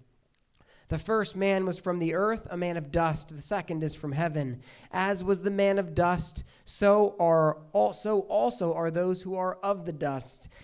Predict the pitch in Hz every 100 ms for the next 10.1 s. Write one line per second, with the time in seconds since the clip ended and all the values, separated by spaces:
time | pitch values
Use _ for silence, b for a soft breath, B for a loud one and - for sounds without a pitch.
0 | B 180 180 202 208 208 202 214 214 214
1 | 202 190 175 175 160 202 196 180 196 196
2 | 185 175 165 185 196 196 185 170 170 165
3 | 170 151 147 143 B B 151 185 220 220
4 | 208 175 202 196 170 165 170 151 175 214
5 | 220 220 190 180 208 208 185 180 160 151
6 | 165 180 214 208 190 160 175 208 160 -
7 | - B B 165 196 - 185 170 160 196
8 | 214 - 196 156 180 185 185 175 - 196
9 | 190 180 156 165 151 165 170 175 170 165